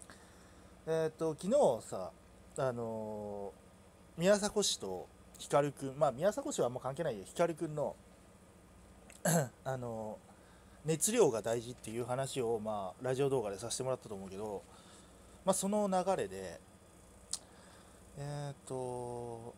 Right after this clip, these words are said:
まあ、熱量って言ったら、それを楽しむっていうことで、その、言ったら、な-、なんだろうな、ビジネスとして真面目にというか、もうその仕事として突き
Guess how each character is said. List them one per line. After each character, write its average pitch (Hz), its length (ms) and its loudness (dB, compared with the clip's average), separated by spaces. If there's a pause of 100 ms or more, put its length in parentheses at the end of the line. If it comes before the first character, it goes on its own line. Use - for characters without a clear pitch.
(120)
ま 170 120 2
あ、 - 20 0
熱 151 460 0
量 285 240 8
っ - 40 -4 (300)
て 117 400 0
言 170 80 -2
っ 196 40 -4
た - 180 0
ら、 113 240 4
そ 151 100 -2
れ 190 80 6
を 196 100 4
楽 196 220 -2
し 254 140 -4
む 180 80 0
っ - 40 -2
て - 140 -12
い 107 60 -6
う 101 40 -8
こ 110 120 -8
と 110 80 -6
で、 107 260 -2
そ 127 120 -8
の、 135 100 -4
言 175 140 -2
っ - 20 -14
た - 160 -2
ら、 127 100 2 (180)
な-、 147 160 0
な 131 140 -6
ん 170 80 -4
だ 147 80 0
ろ 113 60 0
う 104 40 -8
な、 107 140 -4
ビ 147 180 -2
ジ 254 120 -6
ネ 147 100 0
ス - 140 -2
と 110 80 -6
し - 100 -4
て 135 160 0
真 139 300 0
面 196 140 2
目 196 80 4
に 190 60 0
と 127 140 0
い 107 160 -6
う - 20 -10
か、 127 300 4
も 131 120 -6
う - 20 -6
そ - 220 0
の 139 80 0
仕 156 240 2
事 220 260 6
と 214 100 0
し - 140 -6
て 202 60 -8
突 - 20 -14
き - 60 -14